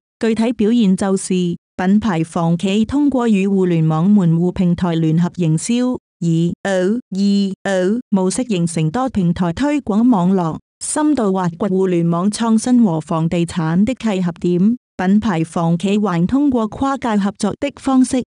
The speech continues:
與各大門戶網站合作，借助優秀互聯網平台的龐大客流量和交易量，推廣企業品牌，提高關注度。可以說，互聯網營銷越來越受到房企的追捧，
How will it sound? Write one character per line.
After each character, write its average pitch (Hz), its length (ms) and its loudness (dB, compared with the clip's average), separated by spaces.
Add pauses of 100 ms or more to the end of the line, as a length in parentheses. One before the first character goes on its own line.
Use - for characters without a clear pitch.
(120)
與 208 160 0
各 196 160 -4
大 208 260 -2
門 175 240 4
戶 180 120 2
網 180 220 2
站 190 300 0
合 180 240 0
作， 185 320 -2 (220)
借 262 260 -2
助 214 140 -6
優 214 280 0
秀 240 220 0
互 190 160 2
聯 165 240 2
網 160 220 0
平 170 200 2
台 165 380 -2
的 220 180 -4
龐 170 300 -2
大 190 140 -4
客 196 260 -2
流 165 200 -2
量 190 280 0
和 175 160 -2
交 247 240 -2
易 226 200 0
量， 180 520 -4 (220)
推 330 180 -2
廣 214 240 0
企 202 120 -2
業 190 360 -2
品 208 220 0
牌， 151 360 -2 (200)
提 185 220 -2
高 302 160 -2
關 277 280 -2
注 202 160 -2
度。 185 440 -2 (200)
可 180 180 -4
以 208 200 2
說， 208 240 -2 (240)
互 185 180 0
聯 165 220 2
網 160 200 0
營 165 200 0
銷 294 180 -2
越 247 200 2
來 170 200 -2
越 175 100 0
受 170 300 -4
到 185 220 -2
房 180 260 -2
企 202 220 -2
的 247 80 -6
追 285 280 -2
捧， 180 480 2